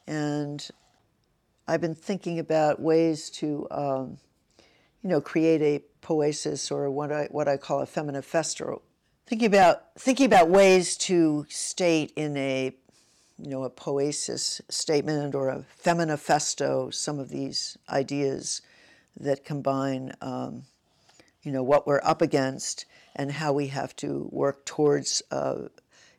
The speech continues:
through our language, uh, creating a kind of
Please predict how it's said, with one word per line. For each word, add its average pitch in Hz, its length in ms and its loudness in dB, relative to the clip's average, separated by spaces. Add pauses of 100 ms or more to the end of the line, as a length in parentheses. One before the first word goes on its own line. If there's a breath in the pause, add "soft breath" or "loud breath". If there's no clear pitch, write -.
(160)
through 151 200 0
our 131 120 2
language, 139 640 -2 (520 soft breath)
uh, - 180 -10
creating 170 440 0
a 131 40 -8
kind - 240 -8
of 143 120 -12